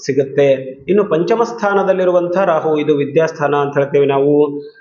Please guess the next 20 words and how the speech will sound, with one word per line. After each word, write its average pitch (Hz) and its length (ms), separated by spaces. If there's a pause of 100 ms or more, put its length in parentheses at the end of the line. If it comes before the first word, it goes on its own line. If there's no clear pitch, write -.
(100)
ಇಂಪಾರ್ಟೆಂಟ್ 160 680
ಆಗಿರುವಂತಹ 143 520
ಸ್ಥಾನ. 135 400 (500)
ಇದರ 156 200
ಅಧಿಪತಿ 175 600
ನೋಡಿ 160 280
ಶನಿ 139 240
ಇದ್ದಾನೆ. 143 540
ಶನಿ 156 280
ಚೆನ್ನಾಗಿದ್ರು 165 560
ಕೂಡ 151 220 (640)
ರಾಹು 147 340
ಒಂದಷ್ಟು, 160 500
ಅದರಲ್ಲೂ 156 420
ವಿಶೇಷವಾಗಿ 147 960
ಮಕ್ಕಳಿದ್ರೆ 147 880 (320)
ವಿದ್ಯಾಭ್ಯಾಸದಲ್ಲಿ 165 840
ತುಂಬಾ 170 460
ತೊಂದರೆಯನ್ನ 151 540
ಮಾಡ್ತಾರೆ. 131 720